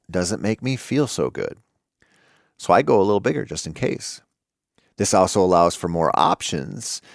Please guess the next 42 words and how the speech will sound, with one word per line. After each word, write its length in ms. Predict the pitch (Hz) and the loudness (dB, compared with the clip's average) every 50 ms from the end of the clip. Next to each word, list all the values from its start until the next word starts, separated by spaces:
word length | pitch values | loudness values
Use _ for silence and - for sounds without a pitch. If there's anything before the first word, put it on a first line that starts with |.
| - _ - | -20 _ -8
if 140 | - 98 | -6 -6
for 120 | - - 90 | -6 -4 -4
some 280 | - - 127 139 170 | 0 0 2 2 0
reason 380 | 151 117 98 101 95 101 107 107 | 0 -2 -2 -2 -2 -2 -2 -2
you 80 | 101 95 | 0 2
want 160 | 92 95 92 | 2 2 2
to 40 | 92 | 2
have 140 | 95 90 | 2 0
an 80 | 82 73 | 0 0
arrow 300 | - - 95 104 101 92 | 0 4 4 6 6 6
with 200 | 85 87 85 - | 4 2 0 0
you 220 | 92 87 90 90 | 0 -2 0 0
that 140 | 82 78 76 | 2 0 0
is 120 | 73 73 - | 0 -2 -4
fitted 280 | - - 92 87 82 | -2 0 0 0 0
with 140 | 85 85 73 | 0 -2 -2
a 40 | 76 | -2
field 380 | - - 98 95 95 90 85 | -4 -4 0 0 2 0 0
point 380 | - - 95 87 87 90 90 82 | -2 -4 -2 0 0 0 0 -2
or 100 | 71 67 | -2 -4
a 40 | 69 | -4
small 320 | - - 90 85 82 80 | -4 0 2 2 2 2
game 280 | 78 - 85 92 113 104 | 2 0 -2 -2 -2 -2
head, 420 | 87 78 69 69 73 80 95 95 _ _ _ _ _ - - - | -2 -2 0 0 0 0 -2 -6 _ _ _ _ _ -20 -6 0
or 500 | - 117 151 180 160 127 117 123 117 - | 4 4 6 6 6 4 2 0 -2 -2
if 140 | - 104 - | -4 -4 -4
for 80 | - 87 | -4 -2
some 300 | - - 151 165 151 117 | 2 2 2 4 4 2
reason, 460 | 101 101 92 104 113 117 123 117 107 | 2 2 2 -2 -4 -6 -8 -8 -6
which 180 | - 98 - - | -4 -4 -2 0
some 160 | - 123 131 | 2 2 2
people 220 | 139 143 147 - | 0 -2 -2 -2
do, 420 | 175 127 - 73 67 71 90 120 - _ _ - - - _ _ _ | -2 0 0 0 0 0 -2 -2 -4 _ _ -20 -20 -20 _ _ _
you 140 | - 101 98 | -2 0 2
wanted 260 | 98 101 101 101 95 | 4 4 2 2 0
to 60 | 90 | -2
carry 320 | 95 - - 101 95 95 92 | -2 2 2 4 4 4 4
both 240 | 82 95 95 90 - | 4 4 4 4 2
fixed 480 | - - - - 107 - - - - | -4 -6 -2 -2 -2 0 -2 -4 -2
and 100 | 101 95 | -2 -2
mechanical 520 | 92 90 - - 117 151 175 165 - 76 62 | -2 -4 -2 -2 -2 -2 -2 -2 -4 -6 -4
broadheads. 600 | - 57 57 57 - - - - - - - - | -2 -2 -4 -4 -6 -8 -12 -12 -12 -14 -16 -16